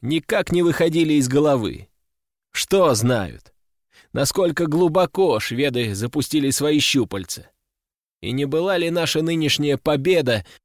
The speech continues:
короткой передышкой перед еще более серьезными проблемами? Допрос Марии Гамильтон, это, скажу я вам, было то еще испытание.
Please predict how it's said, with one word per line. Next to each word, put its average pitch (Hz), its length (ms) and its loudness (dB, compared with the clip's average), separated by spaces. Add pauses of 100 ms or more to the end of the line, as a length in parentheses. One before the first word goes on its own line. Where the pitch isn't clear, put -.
(220)
короткой 175 560 0
передышкой 165 760 0
перед 143 300 -2
еще 165 400 0
более 160 440 0
серьезными 147 640 0
проблемами? 127 760 0 (1000)
Допрос 135 600 -2
Марии 123 400 0
Гамильтон, 139 680 0 (520)
это, 110 260 -6
скажу 139 380 -2
я 135 120 2
вам, 131 360 0 (100)
было 147 340 -2
то 143 260 2
еще 120 320 0
испытание. 104 680 -4